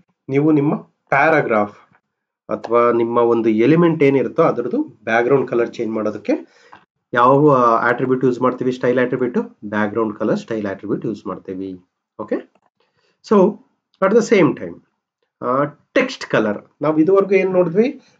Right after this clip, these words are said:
ಬ್ಯಾಕ್‌ಗ್ರೌಂಡ್ ಕಲರ್ ಹೇಗೆ ಚೇಂಜ್ ಮಾಡೋದು ಅಂತ ನೋಡಿದ್ವಿ. Background of an entire web page ಇರ್ಬೋದು, ಅಥವಾ background of a particular element ಇರ್ಬೋದು.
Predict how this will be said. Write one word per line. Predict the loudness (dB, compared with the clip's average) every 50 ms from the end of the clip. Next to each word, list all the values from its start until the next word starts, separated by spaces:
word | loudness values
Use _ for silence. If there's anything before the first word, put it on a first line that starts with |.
| _ _ -14
ಬ್ಯಾಕ್‌ಗ್ರೌಂಡ್ | -4 0 2 2 4 4 4 4 4 4 4 2
ಕಲರ್ | 4 4 4 6
ಹೇಗೆ | 6 4 2 2
ಚೇಂಜ್ | 0 2 2 2 2
ಮಾಡೋದು | 2 2 0 0 0 0 0
ಅಂತ | 0 2 2
ನೋಡಿದ್ವಿ. | 2 2 2 0 0 -2 -2 -4 -4
Background | -2 -2 0 0 0 2 0 0 0 2
of | 2 0 0 0
an | 0 0 0
entire | 0 0 0 0 2 2
web | 2 0 0
page | 0 0 2 2 0
ಇರ್ಬೋದು, | -2 -2 -2 -2 0 2 0
ಅಥವಾ | 2 2 0 0
background | 2 2 2 2 2 0 0 0 0 -2
of | -2 -4
a | -2 0
particular | -2 -2 -2 -6 -4 0 2 2 2 2 2
element | 0 0 0 0 -2 -4 -6
ಇರ್ಬೋದು. | -10 -10 -10 -10 -10 -10 -12 -16